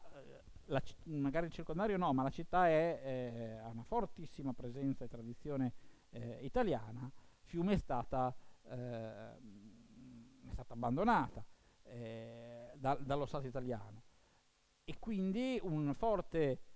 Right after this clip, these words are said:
eh, impulso da parte, eh, sia deg-, degli irredentisti fiumani, sia di una parte della popolazione del-, dell'opinione pubblica italiana, dice: "No, Fiume deve, deve essere, deve essere italiana".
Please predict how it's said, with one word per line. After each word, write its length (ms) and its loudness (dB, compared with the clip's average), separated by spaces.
eh, 640 -4
impulso 600 0
da 120 -2
parte, 580 4
eh, 1300 -8
sia 240 12
deg-, 260 6
degli 220 2
irredentisti 540 6
fiumani, 520 6
sia 440 4
di 80 -8
una 100 -2
parte 200 2
della 120 2
popolazione 680 0
del-, 240 0
dell'opinione 420 0
pubblica 300 -2
italiana, 480 2
dice: 200 -4
"No, 160 -2
Fiume 360 0
deve, 280 -6
deve 200 -2
essere, 420 -6
deve 280 0
essere 220 -6
italiana". 500 -8